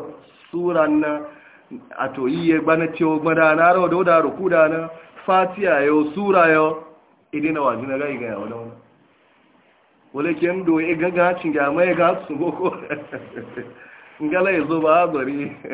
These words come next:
<laughs> Ko fu fu fi a ga o ni ga. <laughs> Wa ga. So ku ga da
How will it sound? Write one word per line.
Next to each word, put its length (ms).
<laughs> 520
Ko 280
fu 220
fu 100
fi 80
a 160
ga 80
o 80
ni 200
ga. 120
<laughs> 420
Wa 240
ga. 160
So 120
ku 160
ga 240
da 60